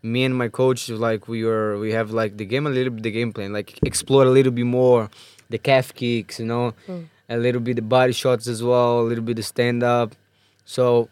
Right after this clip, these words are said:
Speaker 1: if you see in the beginning of the fight, I was exploring the calf kick because Shark has a very good footwork. He move a lot, you know. I want to stop him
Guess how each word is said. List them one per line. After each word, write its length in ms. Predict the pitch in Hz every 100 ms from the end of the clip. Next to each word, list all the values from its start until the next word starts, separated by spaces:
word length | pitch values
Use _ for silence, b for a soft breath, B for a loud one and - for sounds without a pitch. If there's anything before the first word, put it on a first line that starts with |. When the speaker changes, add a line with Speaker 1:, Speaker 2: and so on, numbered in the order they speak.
| -
Speaker 1:
if 160 | 117
you 100 | 135
see 160 | 120 131
in 60 | 131
the 60 |
beginning 320 | 127 120 127 127
of 60 |
the 80 | 123
fight, 280 | - 123 120
I 20 |
was 160 | 120 117
exploring 560 | 120 - - 143 143 120
the 80 | 113
calf 300 | 127 123 -
kick 140 | 107
because 460 | 127 117 139 127 - B B B -
Shark 360 | - 147 156
has 260 | 135 139 127
a 40 |
very 240 | 120 143 139
good 260 | 131 117
footwork. 480 | - 160 135 113 92
He 140 | 104
move 220 | 123 131 117
a 40 | 113
lot, 260 | 120 107 -
you 80 | 113
know. 160 | 110
I 80 | 113
want 260 | 117 127 120
to 60 | 117
stop 360 | - 135 120
him 320 | - 117 98